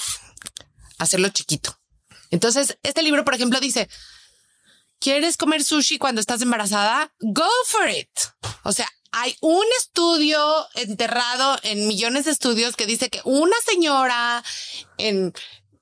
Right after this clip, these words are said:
ya sabes, no sé qué país, se comió setecientos millones de sushis y entonces,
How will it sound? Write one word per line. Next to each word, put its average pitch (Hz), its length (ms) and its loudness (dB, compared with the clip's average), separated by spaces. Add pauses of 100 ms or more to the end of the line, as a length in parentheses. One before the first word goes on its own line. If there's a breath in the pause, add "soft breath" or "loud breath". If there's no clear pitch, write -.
ya 196 140 0
sabes, 190 180 0
no 220 160 2
sé 370 140 -2
qué 381 120 -6
país, 262 760 0 (220 loud breath)
se 202 200 -2
comió 254 480 0
setecientos 311 840 0
millones 262 540 0
de 240 100 0
sushis 240 640 0
y 185 140 0
entonces, 302 1080 0